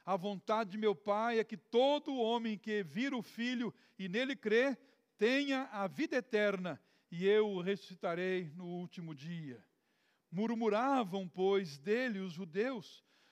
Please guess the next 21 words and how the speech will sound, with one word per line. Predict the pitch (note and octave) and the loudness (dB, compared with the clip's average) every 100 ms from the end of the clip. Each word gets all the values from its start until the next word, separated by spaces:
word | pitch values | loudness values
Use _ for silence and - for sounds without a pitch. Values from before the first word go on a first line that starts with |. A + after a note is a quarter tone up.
| _ | _
porque | A3 A3 A3+ A#3 | 0 0 2 -2
dissera: | G#3 F#3+ G#3+ A3 G#3+ D#3 - _ _ _ _ | -2 -2 0 2 2 0 -6 _ _ _ _
"Eu | - A3 B3 B3 A#3+ | 4 6 8 4 0
sou | - A3 A3+ A#3 | -2 4 4 4
o | A#3 | 0
pão | - A3+ C4+ A3 B2+ | -2 2 2 0 -6
que | - | -10
desceu, | F#3 F#3 F3 - F#3 F#3 D#3+ - _ _ _ _ _ _ _ | -4 -4 -4 -2 0 2 0 -6 _ _ _ _ _ _ _
eh, | F#3+ F3 F3 E3+ E3 F3+ | -4 -2 0 0 -2 -4
do | D#3+ F#3+ | -8 -8
céu." | - F3+ D#3+ A#2+ - _ _ - | -2 0 0 -4 -12 _ _ -8
E | |
diziam: | B3 B3 F3+ A#3 F#3 C3 _ _ _ _ - | -4 -2 0 0 -2 -4 _ _ _ _ -2
"Não | D4+ D4+ | 2 4
é | |
este | B3 C#4 C4 A3+ | 4 2 0 -4
Jesus, | A3+ A3+ D#3 C#4 E4+ - - _ _ _ | -2 -2 0 -2 -2 -6 -20 _ _ _
o | A3+ | -4
filho | G#3+ B3+ | -2 -4
de | B3 | -2
José? | A3 A3+ G#3+ D#4 | -4 -2 -2 -4